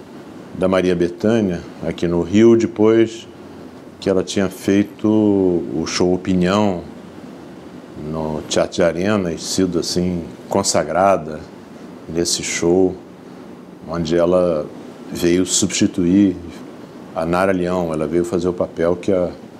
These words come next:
Nara Leão fez no início da montagem. O documentário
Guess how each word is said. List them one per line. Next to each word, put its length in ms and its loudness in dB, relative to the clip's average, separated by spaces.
Nara 220 0
Leão 280 -2
fez 300 0
no 100 -2
início 300 -2
da 80 0
montagem. 600 -4
O 80 -2
documentário 920 4